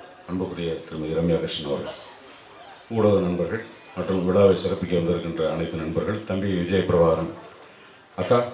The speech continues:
நல்லா இருக்கீங்களா அத்தா? ரைட். இந்த படத்துக்கு எங்க இருந்து நான் ஆரம்பிக்கிறதுன்னு தெரியல. டைரக்டர் கே விஸ்வநாத், இங்க டைரக்டர் நிறைய பேர் இருக்காங்க. அவர் வந்து ஒரு இன்டர்வியூல சொல்லியிருந்தாரு, ஹீரோ వచ్చినారండి, హీరోయిన్ వచ్చారు, అన్ని,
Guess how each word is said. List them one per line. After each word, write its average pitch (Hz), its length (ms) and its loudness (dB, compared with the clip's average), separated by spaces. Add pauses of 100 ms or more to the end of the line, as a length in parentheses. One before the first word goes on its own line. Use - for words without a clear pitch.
நல்லா 104 180 2
இருக்கீங்களா 98 220 0
அத்தா? 95 240 -2 (960)
ரைட். 87 180 -6 (1160)
இந்த - 180 -8
படத்துக்கு 165 360 2
எங்க 175 240 4
இருந்து 160 220 2
நான் 131 260 6
ஆரம்பிக்கிறதுன்னு 117 560 4
தெரியல. 95 300 2 (500)
டைரக்டர் 143 380 6
கே 170 160 6
விஸ்வநாத், - 460 8 (220)
இங்க 104 160 -4
டைரக்டர் 123 320 2
நிறைய 120 220 10
பேர் 127 100 2
இருக்காங்க. 107 400 0
அவர் 135 160 2
வந்து 120 200 4
ஒரு 110 140 6
இன்டர்வியூல 113 540 0
சொல்லியிருந்தாரு, 110 640 2 (560)
ஹீரோ 143 180 4
వచ్చినారండి, 127 580 4 (240)
హీరోయిన్ 143 320 -2
వచ్చారు, 143 680 -4 (640)
అన్ని, 98 260 -4